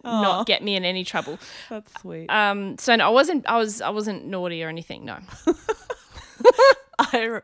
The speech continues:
Speaker 1: I read that you're on the, um, top twenty alumni
Speaker 2: Mm-hmm.
Speaker 1: of your school.
Speaker 2: <laughs>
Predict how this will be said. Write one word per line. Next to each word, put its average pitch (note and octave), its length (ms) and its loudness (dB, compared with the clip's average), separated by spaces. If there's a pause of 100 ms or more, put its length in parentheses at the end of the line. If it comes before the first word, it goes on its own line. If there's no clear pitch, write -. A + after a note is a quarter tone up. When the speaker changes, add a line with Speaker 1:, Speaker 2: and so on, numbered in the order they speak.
Speaker 1:
I G3+ 180 -2
read G3+ 320 -4
that G3 320 -4
you're F3 640 -2
on E3 240 -6
the, D#3+ 340 -8
um, D3+ 400 -8 (520)
top - 260 -10
twenty D#3+ 520 -8
alumni D3+ 840 -8
Speaker 2:
Mm-hmm. B3 360 -8 (120)
Speaker 1:
of - 140 -12
your - 120 2
school. F#4+ 580 -2
Speaker 2:
<laughs> C5 60 4